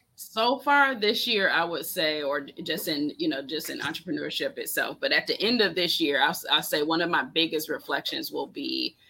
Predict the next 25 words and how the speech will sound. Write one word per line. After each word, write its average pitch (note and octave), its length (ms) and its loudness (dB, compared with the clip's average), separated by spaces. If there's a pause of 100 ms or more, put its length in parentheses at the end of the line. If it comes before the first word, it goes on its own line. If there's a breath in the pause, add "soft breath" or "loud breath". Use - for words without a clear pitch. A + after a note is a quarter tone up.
(160 soft breath)
that E3 140 4
we D#3+ 100 4
don't E3 220 4
have E3 140 6
to E3 80 -4
do D#3+ 140 0
everything D#3 400 0
alone. C#3 540 -4 (440 soft breath)
Um, C3+ 280 0
you - 140 4
know, D#3 220 4 (100)
entrepreneurship F#3 880 6
can E3 220 0
be F3+ 160 0
a D#3+ 60 2
very D#3 340 2
lonely E3+ 520 -2
space. E3+ 460 0
You F3+ 60 0
know, D#3+ 60 2
it D3+ 100 -2
gets E3+ 180 -2
lonelier F3 960 4
the D3 100 0
higher F3 440 6